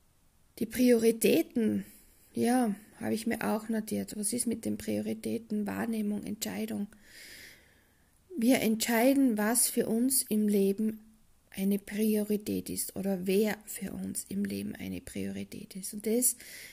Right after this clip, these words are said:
hängt wiederum mit der Wahrnehmung zusammen, wie wir das Leben sehen, wie wir die Menschen sehen, was wir da sehen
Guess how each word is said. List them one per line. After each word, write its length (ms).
hängt 440
wiederum 400
mit 180
der 160
Wahrnehmung 720
zusammen, 680
wie 240
wir 160
das 240
Leben 520
sehen, 600
wie 240
wir 140
die 140
Menschen 800
sehen, 640
was 480
wir 240
da 220
sehen 460